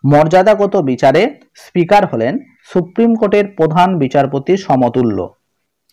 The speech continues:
স্পিকার লোকসভার বিতর্ক ও আলোচনা নিয়ন্ত্রণ করে। স্পিকারের কোনো সিদ্ধান্তের ব্যাপারে আদালতের কোনো এখতিয়ার নেই। কোনো প্রস্তাবের উপর বিতর্কের পর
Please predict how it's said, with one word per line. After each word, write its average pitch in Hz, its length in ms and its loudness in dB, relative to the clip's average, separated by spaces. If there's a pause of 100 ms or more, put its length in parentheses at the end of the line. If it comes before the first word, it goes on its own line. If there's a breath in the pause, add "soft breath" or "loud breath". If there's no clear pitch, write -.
(100)
স্পিকার 143 560 0 (400 soft breath)
লোকসভার 156 640 2
বিতর্ক 139 500 -2 (520 soft breath)
ও 143 340 2 (180)
আলোচনা 156 680 2
নিয়ন্ত্রণ 131 600 0
করে। - 240 -8 (640)
স্পিকারের 180 540 0
কোনো 151 240 0
সিদ্ধান্তের 156 640 -2
ব্যাপারে 135 460 2 (260 soft breath)
আদালতের 160 680 0
কোনো 208 460 0
এখতিয়ার 139 440 0
নেই। 107 260 -4 (1160)
কোনো 156 240 2
প্রস্তাবের 160 580 0
উপর 185 280 0
বিতর্কের 151 480 0
পর 165 360 2